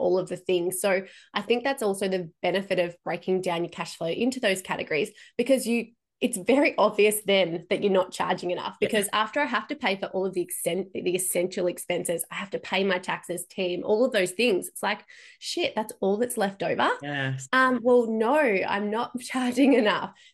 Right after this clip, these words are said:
Speaker 1: So I think, yeah, it's, it's a, it's a
Speaker 2: An eye
Speaker 1: balance
Speaker 2: opener.
Speaker 1: of self-worth, but just also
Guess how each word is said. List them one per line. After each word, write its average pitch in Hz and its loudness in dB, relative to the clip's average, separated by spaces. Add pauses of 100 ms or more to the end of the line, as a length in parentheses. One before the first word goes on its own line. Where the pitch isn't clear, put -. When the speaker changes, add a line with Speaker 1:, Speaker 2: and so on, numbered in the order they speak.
Speaker 1:
So 254 6
I 269 4
think, 294 0
yeah, 277 4
it's, - 0
it's 233 -2
a, 208 0 (260)
it's 226 -2
a 233 2
Speaker 2:
An 208 0
eye 156 -2
Speaker 1:
balance 226 2
Speaker 2:
opener. 262 2
Speaker 1:
of 247 2
self-worth, 196 2
but 190 -2
just 220 -2
also 196 0